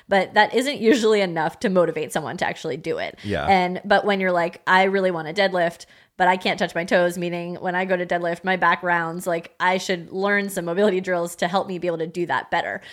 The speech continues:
Speaker 1: And then, like you were saying in the beginning, like, one of these, uh, qualities helps to enhance others. So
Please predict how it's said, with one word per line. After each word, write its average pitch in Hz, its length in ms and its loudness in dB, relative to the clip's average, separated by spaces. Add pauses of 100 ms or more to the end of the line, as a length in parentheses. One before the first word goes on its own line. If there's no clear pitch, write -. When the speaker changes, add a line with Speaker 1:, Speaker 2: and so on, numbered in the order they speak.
Speaker 1:
And 214 200 0
then, 202 260 0 (460)
like 220 200 2
you 220 120 0
were 202 80 4
saying 202 180 0
in 185 60 -2
the 180 80 -4
beginning, 233 440 -2
like, 190 200 0
one 196 480 2
of 185 200 -2
these, 185 380 -2 (420)
uh, 170 220 2
qualities 190 680 2
helps 190 240 -2
to 190 100 -2
enhance 170 380 -4
others. 190 380 0
So 180 340 2